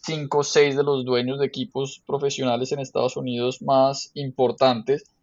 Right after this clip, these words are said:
para hacer una inversión en P G A, probablemente de la mano con P I F. Entonces, todavía el, el, la estructura de golf profesional en Estados Unidos y, y, pues, a nivel mundial no se termina de solucionar,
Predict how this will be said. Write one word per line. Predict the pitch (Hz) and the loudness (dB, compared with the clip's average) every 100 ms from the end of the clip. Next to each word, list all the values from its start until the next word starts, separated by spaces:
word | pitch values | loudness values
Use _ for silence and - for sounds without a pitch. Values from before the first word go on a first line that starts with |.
| _ _ | _ _
para | 147 135 | 6 8
hacer | 135 131 127 | 6 4 0
una | 135 | 0
inversión | 131 123 123 120 | 0 0 0 -4
en | 123 | -4
P | 135 | -6
G | 131 131 131 143 | -2 4 6 4
A, | - | 0
probablemente | 151 131 127 123 131 127 - | 4 8 8 6 2 0 2
de | 139 135 | 4 6
la | 120 | 4
mano | 123 120 120 127 - | 4 0 0 -4 -4
con | - 131 120 | -2 0 -2
P | - - | -8 -4
I | 123 120 127 135 | 2 4 6 6
F. | 117 - _ _ _ | 6 2 _ _ _
Entonces, | 127 123 | -6 0
todavía | 160 143 135 143 147 147 160 | 6 8 8 6 6 8 8
el, | - 165 143 131 | 4 -2 -2 -6
el, | 127 123 120 | 0 0 2
la | 131 | 4
estructura | 131 - 131 - 127 131 | 4 2 -4 -2 2 4
de | 147 131 | 6 4
golf | 131 131 139 139 - | 6 6 6 -2 -8
profesional | 147 143 143 139 127 123 127 | -4 -2 -4 -2 2 2 0
en | 143 139 | -2 -2
Estados | 139 - 120 139 | -4 0 0 0
Unidos | 143 127 123 131 147 | -2 -4 -2 -2 -4
y, | 135 123 123 | -6 -6 -6
y, | 123 - - | -10 -10 -12
pues, | 127 | -6
a | 120 | -4
nivel | 120 120 117 | -2 -2 -2
mundial | 127 131 131 | -2 4 4
no | 139 | 2
se | 147 | -2
termina | 139 131 123 | -4 -4 -2
de | 127 | -2
solucionar, | 139 135 135 123 120 156 | -2 -2 -2 -2 2 2